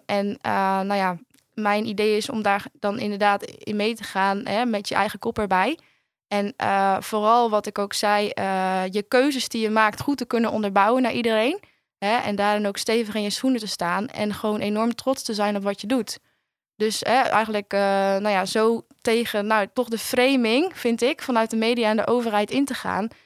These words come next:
En te laten zien van, ja, wat ik al zei, we zijn gewoon enorm goed bezig met z'n allen. En we hebben onze bedrijven gewoon enorm goed op orde en dat moeten we veel meer laten zien.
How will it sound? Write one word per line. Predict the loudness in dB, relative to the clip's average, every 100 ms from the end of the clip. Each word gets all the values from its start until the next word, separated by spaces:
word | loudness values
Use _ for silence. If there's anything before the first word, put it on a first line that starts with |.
| _ _
En | -8
te | -4
laten | 0 0 -2
zien | -6 -4
van, | -2
ja, | 0 0 -2
wat | -6 -8
ik | -4
al | -4
zei, | -2 -2 -4
we | -4
zijn | -4 -4
gewoon | -2 -2 -2
enorm | -2 0 0
goed | -2 0
bezig | 0 0 -2
met | -4
z'n | -4
allen. | -4 -4 -6 _ _ _
En | 0
we | 2
hebben | 2 2
onze | -2
bedrijven | -2 -2 2 0 0
gewoon | -2 -2
enorm | 0 -2 -2
goed | -4 -8
op | -2
orde | 0 2
en | 2
dat | 0
moeten | -2 -2 -2
we | -4
veel | 0 2
meer | 2 4
laten | 2 2 -2
zien. | 0 -2